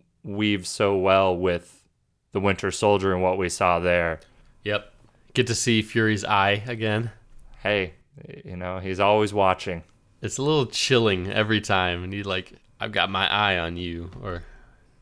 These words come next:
Speaker 2: he's always got some great eye-related humor.
Speaker 1: Samuel L. Jackson can deliver a line.
Speaker 2: Yep. So what do you think about the scribbling on the wall or, um, carving with a pocket knife?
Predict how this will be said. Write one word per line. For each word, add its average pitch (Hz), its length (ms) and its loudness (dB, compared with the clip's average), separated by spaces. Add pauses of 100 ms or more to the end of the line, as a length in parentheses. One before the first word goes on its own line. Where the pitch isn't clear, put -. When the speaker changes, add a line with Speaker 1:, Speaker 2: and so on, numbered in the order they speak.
(160)
Speaker 2:
he's 120 140 -2
always 123 200 4
got 107 140 2
some 98 220 -4
great 92 400 -2 (200)
eye-related 92 680 -2
humor. 90 400 -8 (480)
Speaker 1:
Samuel 117 500 -4
L. 101 40 0
Jackson 95 500 -2
can 98 240 -6
deliver 98 720 0
a 92 140 2
line. 85 640 0 (260)
Speaker 2:
Yep. 98 280 -2 (220)
So - 180 0
what 143 100 4
do 170 40 2
you 170 80 -2
think 160 220 -4
about 127 460 2
the 107 540 -4 (680)
scribbling 120 580 2
on 104 160 4
the 95 80 0
wall 90 460 4 (120)
or, 87 360 -4
um, 80 380 -4 (840)
carving 104 520 -2
with 98 160 0
a 85 220 -4
pocket - 340 0
knife? 87 480 -8